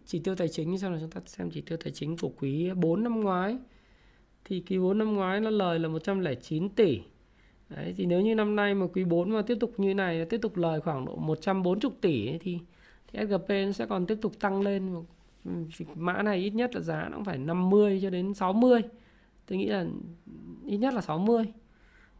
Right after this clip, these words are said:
Cái này là vốn hóa nó phải lên tới là con số là mười lăm nghìn tỷ thì hợp lý. Em mới có chín nghìn một trăm bảy mươi mốt tỷ thôi. Vậy thì cái này là mã mà tôi nghĩ là nó là can slim, khá là tốt. Ờ,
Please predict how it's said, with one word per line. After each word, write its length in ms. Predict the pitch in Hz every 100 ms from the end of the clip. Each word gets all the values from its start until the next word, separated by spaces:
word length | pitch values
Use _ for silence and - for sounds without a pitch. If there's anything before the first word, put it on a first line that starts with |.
| -
Cái 80 | 202
này 140 | 202
là 260 | 175 160 156
vốn 220 | 147 165
hóa 240 | 190 180 185
nó 140 | 202
phải 120 | 196
lên 280 | 156 175 175
tới 260 | 165 151 156
là 160 | 175
con 340 | 160 - 180 165
số 260 | 165 156
là 200 | 170 165
mười 200 | 143 147
lăm 240 | 143 165 170
nghìn 220 | 160 139
tỷ 280 | 139 123 117
thì 60 | 127
hợp 140 | 127
lý. 280 | 143 135 185 - - _ -
Em 180 | 156
mới 140 | 156 165
có 100 | 208
chín 240 | 202 180
nghìn 180 | 214 170
một 140 | 143
trăm 180 | - 160
bảy 100 | 151
mươi 100 | 117
mốt 120 | 160 185
tỷ 180 | 180 110
thôi. 160 | - 160 - _ _ _ - _ _ _ _
Vậy 180 | 135 135 123
thì 360 | 143 131 135 - - - - - _
cái 100 | -
này 180 | 160 165
là 120 | 139
mã 400 | 135 139 - 156
mà 160 | 180 165
tôi 140 | -
nghĩ 260 | 151 151 175 170
là 120 | 147 131
nó 140 | 135
là 100 | 160
can 220 | - 160
slim, 280 | 151 170 160 147 - -
khá 100 | -
là 80 | 156
tốt. 220 | 156 175 180 - - _ _ _ _ _ _ _ _ _ _ -
Ờ, 540 | - 131 123 123 123